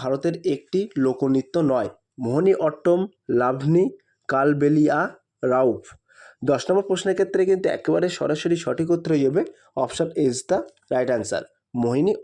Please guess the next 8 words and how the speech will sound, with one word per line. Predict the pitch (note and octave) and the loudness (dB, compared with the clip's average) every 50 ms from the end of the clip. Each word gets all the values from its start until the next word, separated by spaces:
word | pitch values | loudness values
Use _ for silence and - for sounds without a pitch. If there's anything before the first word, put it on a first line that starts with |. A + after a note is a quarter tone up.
| D3 | -4
অট্টম। | A#2 - - - A2+ F#2+ - - _ _ _ _ _ _ _ _ _ _ _ _ _ _ _ _ _ _ _ _ _ _ _ _ _ _ _ _ _ _ _ _ | -6 -6 -4 -4 -4 -4 -4 -8 _ _ _ _ _ _ _ _ _ _ _ _ _ _ _ _ _ _ _ _ _ _ _ _ _ _ _ _ _ _ _ _
এগারো | - C#3 D3+ D3+ E3+ F#3+ G#3+ G#3 | -6 -4 -2 0 2 2 4 2
নম্বর | A3 G#3+ G#3+ A3 A3 - | 2 2 0 -2 0 0
প্রশ্ন | D3 C#3+ - - F3 D#3+ C#3 | 0 0 2 2 2 2 4
হলো, | C3 C3 C#3+ G3 D#4+ - - _ _ _ _ _ - - _ _ _ - | 4 4 4 4 2 -2 -8 _ _ _ _ _ -20 -20 _ _ _ 2
কোনটি | F#3 G3 G3+ G#3+ G3 G3 A3 G#3+ G3 F3 | 4 4 4 4 2 0 0 2 4 4
নেপালের | E3 E3 E3 D#3+ E3+ F#3 F3 F3 - - | 4 4 2 2 2 2 0 -2 -4 0
প্রধান | D3 D3+ E3 E3 D#3 F#3+ F#3+ | 0 2 2 2 2 2 2